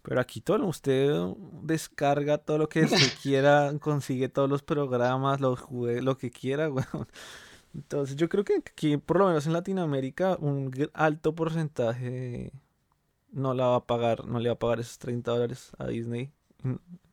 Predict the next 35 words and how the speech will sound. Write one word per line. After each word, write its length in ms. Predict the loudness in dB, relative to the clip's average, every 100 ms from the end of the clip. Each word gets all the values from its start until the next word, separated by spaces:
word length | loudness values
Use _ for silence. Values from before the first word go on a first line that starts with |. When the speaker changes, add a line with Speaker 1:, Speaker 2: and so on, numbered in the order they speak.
| -10
Speaker 2:
Ahora, 400 | 0 2 4 2
justo, 300 | 2 2 4
Speaker 1:
Entonces 180 | 0 0
Speaker 2:
justo 240 | -4 -2 -2
he 40 |
estado 260 | 2 2 4
viendo 480 | 4 4 4 2 2
que 540 | 2 4 4 2 -2 _ _ -14 -14 _ _ _ _ -6
estaban 340 | -2 2 2
en 120 | 2
Twitter 320 | 4 2 2 2
diciendo 360 | 4 4 2
que 120 | 4 4
Disney 320 | 4 2 0
Plus 300 | 2 2 2
podía 240 | 2 4
llegar 200 | 4 2
a 40 | 0
Argentina 440 | 0 0 2 2
en 60 | 0
setecientos 560 | 0 2 2 0 -2
pesos. 500 | 0 0 0 -4 -8 _ _
Que 120 | -4 -2
la 160 | 0
verdad 220 | 0 0
no 80 | 0
sé 120 | -2
cuánto 340 | 0 0 4 4
es, 340 | 4 0 -8 -16 -16
más 240 | -4 -2
o 40 | 2
menos 180 | 2 2
en 120 | 2
dólares. 580 | 2 2 0 -4 -8 _ _ -12
Speaker 1:
Eh, 760 | -6 -2 0 0 0 0 -2